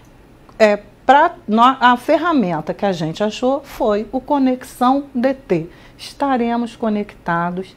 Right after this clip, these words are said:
sempre por intermédio desta ferramenta. Então, sejam bem-vindos ao Conexão D T. Vou mostrar quem já conhece,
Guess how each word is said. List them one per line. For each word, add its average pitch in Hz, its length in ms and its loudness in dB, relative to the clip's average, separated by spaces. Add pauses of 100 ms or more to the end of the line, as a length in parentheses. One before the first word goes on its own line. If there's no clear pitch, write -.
sempre 208 500 -4 (160)
por 247 200 -2
intermédio 190 680 -4
desta 185 300 -2
ferramenta. 240 580 -8 (260)
Então, 285 180 0
sejam 233 580 2
bem-vindos 196 760 -2 (340)
ao 233 220 6
Conexão 220 600 -2
D 208 140 2
T. 226 320 2 (240)
Vou 202 160 0
mostrar 202 580 -2
quem 226 220 4
já 196 220 2
conhece, 180 800 -6